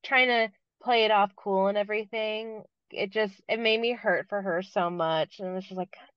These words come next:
damn it." I'm really hoping that there's gonna be this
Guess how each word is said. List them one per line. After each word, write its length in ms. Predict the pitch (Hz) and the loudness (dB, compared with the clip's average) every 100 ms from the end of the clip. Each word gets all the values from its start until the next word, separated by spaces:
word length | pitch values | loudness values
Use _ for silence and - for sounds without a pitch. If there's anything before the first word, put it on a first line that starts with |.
| - | -10
damn 280 | 147 139 139 | -6 -4 -2
it." 280 | 143 147 - - | -2 -2 -4 0
I'm 240 | 214 214 | 0 2
really 320 | 214 220 233 262 | 4 6 6 2
hoping 720 | 226 165 175 196 220 240 269 _ _ | 2 0 2 2 2 -2 -8 _ _
that 480 | 185 175 170 160 - _ - | 4 6 6 4 0 _ 0
there's 260 | 185 185 - | 0 0 -4
gonna 260 | 190 185 185 | -2 -2 -2
be 520 | 185 180 170 165 170 - | 0 0 0 -2 -4 -6
this 160 | 170 | -6